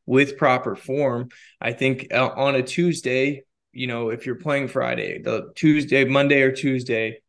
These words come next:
you know, if we were playing Saturday, it would be Tuesday, Wednesday, potentially, but nowhere near, you know,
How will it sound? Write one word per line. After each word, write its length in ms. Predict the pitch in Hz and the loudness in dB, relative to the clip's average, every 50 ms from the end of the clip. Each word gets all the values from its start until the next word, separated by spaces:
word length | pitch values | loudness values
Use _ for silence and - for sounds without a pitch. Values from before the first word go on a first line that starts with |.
| _ _ _ - | _ _ _ -8
you 100 | 120 123 | -6 -4
know, 160 | 117 107 113 | -4 -4 -4
if 140 | 117 - 135 | -4 -2 0
we 60 | 131 | 2
were 80 | 127 123 | 2 2
playing 240 | 123 143 131 127 123 | 2 0 0 0 0
Saturday, 500 | - - 123 120 123 120 120 120 120 120 | 2 2 4 4 4 2 2 2 2 0
it 80 | 120 | 0
would 120 | 123 113 113 | -2 -4 -4
be 120 | 120 120 | -6 -6
Tuesday, 440 | 117 - 123 120 120 117 120 113 113 | -4 -4 -4 -4 -4 0 0 0 0
Wednesday, 520 | 110 123 127 127 123 117 123 120 117 117 | 2 0 0 0 0 -2 -2 -2 -4 -4
potentially, 640 | 117 - 120 - - 135 123 120 - 127 117 117 113 | -6 -8 -8 -6 -6 -6 -6 -4 -2 0 2 2 2
but 240 | 113 123 113 - - - - - _ _ _ _ _ _ _ _ _ _ _ - | 2 2 0 0 -2 -10 -20 -20 _ _ _ _ _ _ _ _ _ _ _ 2
nowhere 380 | 120 135 156 156 151 143 131 117 | 4 6 6 6 6 6 4 2
near, 720 | 117 123 120 127 131 135 135 127 123 113 - - - _ _ _ _ _ _ | 0 0 0 0 0 0 0 0 -2 -4 -6 -8 -12 _ _ _ _ _ _
you 100 | - - | -8 -6
know, 340 | 110 101 95 - - - | -6 -6 -6 -8 -10 -14